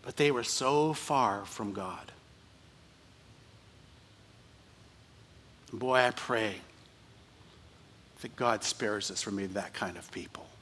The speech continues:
Lips that honor, but hearts that are far from. But I'll tell you something, there is a joy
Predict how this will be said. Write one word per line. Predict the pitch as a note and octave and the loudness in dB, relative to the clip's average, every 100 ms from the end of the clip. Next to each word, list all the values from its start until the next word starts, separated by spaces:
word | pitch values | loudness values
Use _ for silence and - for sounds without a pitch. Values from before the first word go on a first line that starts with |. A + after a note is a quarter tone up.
| - - - - - - - - - - - - - - - - - - | -20 -20 -20 -20 -20 -20 -20 -20 -20 -20 -20 -20 -20 -20 -20 -20 -20 -14
Lips | B2+ C3+ G3 - | 0 2 4 2
that | - F#3+ - | -2 -2 0
honor, | A#2 G2+ G2 F#2+ - - - - - - - - - | -2 -2 -6 -10 -14 -20 -20 -20 -20 -20 -20 -20 -10
but | - - | -8 -6
hearts | A#2 A#2 C3+ C#3 - | 2 6 8 6 -2
that | - A2 | -2 -4
are | F#2+ | -4
far | - - G#2 A2 A2 | -8 -2 2 2 2
from. | A2 - G2 F#2 - - - - - - - - - - - - - - - - - - - - - - - - - | -4 -8 -8 -8 -12 -18 -20 -20 -20 -20 -20 -20 -20 -20 -20 -20 -20 -20 -20 -20 -20 -20 -20 -20 -20 -20 -20 -20 -6
But | B2 | 2
I'll | A#2+ | 2
tell | C3+ C3+ | 2 0
you | C3 | 0
something, | A#2 B2 G2+ G#2+ G2 F2+ | 0 -2 -2 -4 -6 0
there | A#2+ C3 | 0 2
is | C3+ B2 G#2+ | 0 -2 -2
a | G2 | -4
joy | F#2 - G2 G2 F#2+ | -4 -4 -2 -2 -4